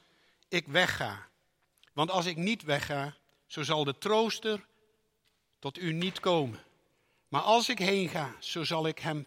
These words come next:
tot u zenden." Vers dertien. "Maar die, die trooster, wanneer die zal gekomen zijn, namelijk de geest der waarheid, hij zal u in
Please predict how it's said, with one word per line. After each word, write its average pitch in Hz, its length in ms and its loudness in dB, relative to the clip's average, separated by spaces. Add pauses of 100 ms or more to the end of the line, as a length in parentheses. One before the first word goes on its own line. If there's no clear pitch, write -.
tot 170 240 -6
u 147 120 -8
zenden." 117 480 -8 (720)
Vers - 320 -10
dertien. 139 500 -6 (1120)
"Maar 156 240 2
die, 220 420 4
die 139 140 -4
trooster, 220 680 4 (1400)
wanneer 185 380 4
die 233 140 2
zal 208 180 8
gekomen 240 500 4
zijn, 190 260 2
namelijk 220 420 6
de 165 80 2
geest 226 440 4
der 170 180 4
waarheid, 175 760 2 (760)
hij 151 160 -4
zal 147 300 2
u 151 160 0
in 143 140 -4